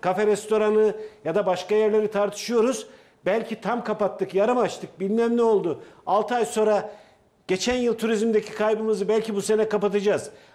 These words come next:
Ama biz eğitimde, ilkokul, anaokul, okul öncesi de çağdan üniversite bitirene kadar ki kaybımızı kaç nesil sonra kurtaracağız? Bu ülkeye karşı sorumluluklarımız var. Yani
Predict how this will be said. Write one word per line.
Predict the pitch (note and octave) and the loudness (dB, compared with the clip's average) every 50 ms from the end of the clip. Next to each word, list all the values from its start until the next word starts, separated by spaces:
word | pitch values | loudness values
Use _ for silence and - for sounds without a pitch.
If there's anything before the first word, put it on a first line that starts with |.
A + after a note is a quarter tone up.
| _ - | _ -6
Ama | - E3 A3+ - | -2 -2 -2 -2
biz | B3 A3 F3+ - | -2 -6 -6 -4
eğitimde, | E3 E3 F3 F#3 - G#3 A3 A3+ A3 A3+ A3 E3+ - - - - - - _ _ _ _ _ _ _ - | -2 -2 -2 0 0 0 2 2 2 2 2 0 -2 -4 -10 -16 -20 -20 _ _ _ _ _ _ _ -2
ilkokul, | A3 B3 A3+ - A#3 A3 A3+ A#3 A#3+ G#3+ G3 | 0 0 0 0 -2 -2 0 -2 -2 -2 0
anaokul, | E3+ F#3 G#3 A3+ A#3 A#3+ A#3 B3 B3+ | 0 2 4 4 4 2 0 0 0
okul | G#3 G3 - C4 B3+ | 0 0 0 0 0
öncesi | B3+ B3 A#3 G#3+ G3 - A#3 G3 F#3+ | 0 0 0 -2 -2 -4 -2 -2 -2
de | G3 G3 | -2 -2
çağdan | - F#3 F#3 G3 G3 F#3 A3 G3+ D3 G2+ - - - - - _ _ | -2 0 2 2 2 2 0 0 -2 -4 -8 -12 -18 -20 -20 _ _
üniversite | D#3 E3 F#3 G3+ G#3 F#3+ - - D4 B3+ | -4 -2 0 0 0 -2 -2 -4 -2 -2
bitirene | C4 F#3 A3 A3 A3+ A3 A3+ A3 G#3+ | -2 -2 0 0 2 2 2 2 2
kadar | G#3+ G#3+ G3+ G#3+ G3+ G#3 - | 0 0 0 0 0 -2 -2
ki | G3 F#3 D3 - - - - _ _ _ | -4 -6 -6 -6 -12 -20 -20 _ _ _
kaybımızı | - E3 F#3+ G3+ G3 G#3+ A3 A3+ A3 F3 G3+ G#3+ G3 - - - - - - _ | -2 2 2 2 2 2 0 0 0 0 2 2 2 0 -2 -8 -16 -18 -16 _
kaç | - G3 G#3 - A3+ | -6 -6 -4 -2 -4
nesil | C4+ - - C#4 C4+ | -4 -4 -2 -6 -6
sonra | - - C4 B3+ A#3 G#3 G#3+ | -4 -2 0 0 0 0 -2
kurtaracağız? | G3 G3 F#3+ - F#3+ E3+ D#3+ D3+ F3+ F#3+ F#3+ F#3+ - - - _ _ _ _ _ _ _ _ _ _ _ _ _ _ | -2 -4 -2 0 -2 -2 0 -2 -2 -4 -4 -6 -10 -16 -20 _ _ _ _ _ _ _ _ _ _ _ _ _ _
Bu | D3+ F3 F#3+ | 2 2 2
ülkeye | F#3+ F#3+ G3 G3+ G#3 | 2 2 2 2 2
karşı | - G3 G#3 F#3+ F#3 - - | 2 0 0 -2 -2 -6 -6
sorumluluklarımız | - G3+ G#3 G#3 G#3+ A3 A3 A3 A3 - A3 A3 A#3+ C4 C4+ B3 A#3 | -2 0 2 2 2 0 -2 -2 -2 -2 0 0 2 2 0 0 0
var. | C4 A3 F3+ | 0 0 0
Yani | F3+ F3 F3+ F#3+ F#3 | 0 0 2 2 0